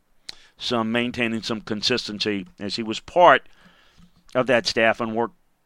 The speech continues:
closely with Joe Brady. We'll see how that plays out and keep you up to date on all of that over at Landry football dot com in our notebooks. Um, we're gonna get into some draft talk in just a little bit about some underrated players, but I wanna talk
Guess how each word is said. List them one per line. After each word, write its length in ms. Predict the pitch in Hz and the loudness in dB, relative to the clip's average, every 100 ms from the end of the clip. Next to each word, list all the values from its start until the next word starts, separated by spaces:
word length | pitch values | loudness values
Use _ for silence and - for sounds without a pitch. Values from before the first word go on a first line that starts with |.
| _ - | _ -2
closely 420 | 131 117 - 107 | 0 2 0 -4
with 260 | 98 104 - | -2 -4 -4
Joe 200 | 107 101 | -4 -2
Brady. 340 | 107 104 92 | 0 0 -2
We'll 180 | 101 127 | -4 -2
see 180 | 123 120 | -2 2
how 180 | 113 | 2
that 180 | 107 104 | 2 0
plays 280 | - 110 101 | 0 -2 0
out 120 | 107 - | -2 -4
and 160 | 120 | -6
keep 200 | 151 160 | -4 -2
you 80 | 139 | 4
up 180 | 139 - | 6 4
to 100 | 120 | 2
date 300 | 120 113 98 _ _ _ - | 2 0 -2 _ _ _ -4
on 140 | 113 | 2
all 160 | 117 113 | 4 4
of 60 | 107 | 2
that 140 | 104 | 2
over 200 | 104 104 | 2 0
at 80 | 92 | 0
Landry 280 | 107 95 98 | -4 -4 -6
football 360 | 110 92 98 | -6 -2 -2
dot 240 | 95 95 - | 0 -2 -2
com 260 | 95 95 - | -6 -6 -8
in 200 | 95 92 | -10 -6
our 200 | 90 92 | -4 -4
notebooks. 640 | 90 90 90 90 76 - - _ _ _ - | -6 -8 -6 -8 -8 -10 -14 _ _ _ 0
Um, 440 | 110 110 107 107 _ - _ _ | 4 4 2 -8 _ -20 _ _
we're 80 | 135 | -6
gonna 120 | 185 | -2
get 180 | 190 208 | 2 2
into 160 | 190 160 | 2 0
some 200 | 151 123 | 0 2
draft 320 | 123 131 - | 6 6 8
talk 240 | 127 107 | 4 4
in 80 | 110 | 0
just 140 | 107 | -6
a 40 | 107 | -4
little 200 | 104 101 | -2 -2
bit 100 | 101 | 0
about 240 | 95 101 | 0 0
some 160 | - 101 | -2 -2
underrated 480 | 107 98 98 95 87 | -2 0 -2 -2 -6
players, 320 | - 95 92 | -4 -2 -4
but 140 | 120 | -4
I 20 | |
wanna 200 | 147 180 | -2 -2
talk 380 | - 143 131 - | 4 8 8 6